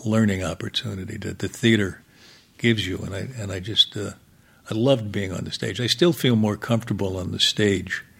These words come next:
than I do in front of a camera. But I,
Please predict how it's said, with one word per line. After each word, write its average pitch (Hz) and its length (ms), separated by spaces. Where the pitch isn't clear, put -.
than 101 180
I 90 80
do 95 320
in 87 60
front 95 260
of 87 80
a 90 60
camera. 87 540
But 120 160
I, 92 140